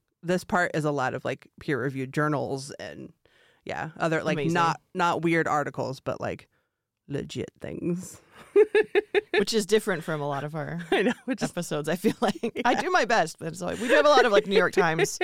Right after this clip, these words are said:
Speaker 1: <laughs>
Speaker 2: articles and things from the past, but
Speaker 1: But we also use a lot of, like, I use a lot of weird websites.
Speaker 2: Yeah.
Speaker 1: And it's like, Bigfoot universe dot E D U for some reason.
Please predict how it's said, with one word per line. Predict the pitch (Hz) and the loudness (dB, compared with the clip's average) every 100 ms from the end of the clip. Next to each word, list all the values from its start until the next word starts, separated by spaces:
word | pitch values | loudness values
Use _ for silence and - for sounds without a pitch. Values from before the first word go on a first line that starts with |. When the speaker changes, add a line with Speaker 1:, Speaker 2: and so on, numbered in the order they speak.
| 427 | -4
Speaker 1:
<laughs> | _ _ - | _ _ 2
Speaker 2:
articles | 190 180 202 165 | 2 2 -2 -2
and | 160 | -6
things | 151 151 | -8 -8
from | 151 | -10
the | |
past, | 143 135 131 - | -6 -6 -6 -10
but | - 120 - - | -12 -12 -8 0
Speaker 1:
But | 175 | 2
we | 170 | 2
also | 196 185 190 | 2 0 0
use | 170 160 | 2 2
a | 147 | 2
lot | 143 131 | 0 0
of, | 135 | -2
like, | 135 143 - _ _ - | -2 -6 -12 _ _ 0
I | 175 | 2
use | 196 160 | 2 2
a | 156 | 2
lot | 147 143 | 0 -2
of | |
weird | 143 143 | -4 -4
websites. | 139 131 151 123 - - - _ - | -4 -6 -2 -2 -2 -10 -20 _ -8
Speaker 2:
Yeah. | 143 135 | -6 -4
Speaker 1:
And | 151 | -6
it's | - | -6
like, | 156 151 - _ _ _ _ _ _ - | -6 -6 -10 _ _ _ _ _ _ -2
Bigfoot | 440 415 214 170 | -2 2 0 2
universe | 175 165 160 151 - | 2 2 2 2 -2
dot | 233 220 214 - _ _ _ _ _ _ _ _ | 0 0 0 -10 _ _ _ _ _ _ _ _
E | 233 | -6
D | 240 | -4
U | 226 196 | 0 0
for | 156 165 | 0 -2
some | 160 | -2
reason. | 120 131 160 | -2 -6 -8